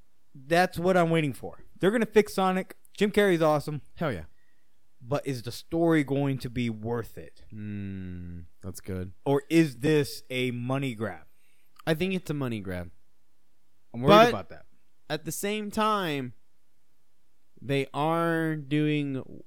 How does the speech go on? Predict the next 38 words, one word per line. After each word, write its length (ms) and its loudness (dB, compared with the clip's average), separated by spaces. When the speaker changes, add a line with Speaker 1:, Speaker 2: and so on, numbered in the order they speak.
Speaker 2:
uh, 120 -6
in 180 2
their 160 4
power, 640 0
what 160 -2
isn't 180 -2
there 180 -4
in 240 -4
their 120 -2
power, 460 -4
to 120 -2
fix 360 -2
up 140 -2
Sonic 380 -2
enough 320 -2
for 140 -8
people 300 -4
to 160 -6
enjoy 260 -4
the 60 -8
movie. 400 -10
And 440 -2
that 400 2
itself 840 -2
is 220 -8
gonna 240 -2
take 340 -6
millions 720 -4
of 160 -10
dollars 300 -2
Speaker 1:
Sh- 40 -6
Speaker 2:
because 360 -2
Speaker 1:
which 140 0
shows 500 4
that 360 2
they're 140 4
not 260 0
j-, 80 -18